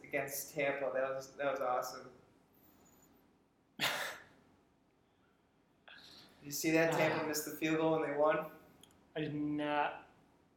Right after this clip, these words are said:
Speaker 2: I didn't watch that game. I watched all the recaps
Speaker 1: I
Speaker 2: all
Speaker 1: think
Speaker 2: in a
Speaker 1: we,
Speaker 2: row.
Speaker 1: yeah.
Speaker 2: Yeah, I would.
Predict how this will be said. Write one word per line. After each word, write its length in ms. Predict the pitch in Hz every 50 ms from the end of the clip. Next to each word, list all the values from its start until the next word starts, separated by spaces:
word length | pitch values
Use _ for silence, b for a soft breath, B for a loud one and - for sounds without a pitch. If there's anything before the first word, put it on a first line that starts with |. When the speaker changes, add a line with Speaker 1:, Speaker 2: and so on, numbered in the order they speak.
| _ _ _ _ _ -
Speaker 2:
I 40 | 156
didn't 340 | 160 165 175 170 170 175
watch 280 | 165 160 156 151 151 -
that 200 | 156 143 135 -
game. 240 | 143 139 143 139 139
I 80 | 135
watched 320 | 127 135 139 139 135 - -
all 100 | 139 135
the 80 | 127
recaps 680 | 120 123 127 127 - - - 135 127 123 120 - - - - -
Speaker 1:
I 60 | 135 135
Speaker 2:
all 60 | 156
Speaker 1:
think 180 | 160 151 -
Speaker 2:
in 80 | 143 143
a 40 | -
Speaker 1:
we, 80 | - -
Speaker 2:
row. 40 | 123
Speaker 1:
yeah. 140 | 120 120 123 123 - - - - - - - - _ -
Speaker 2:
Yeah, 120 | 127 120 117 120 143 143
I 40 |
would. 300 | 143 143 151 185 214 -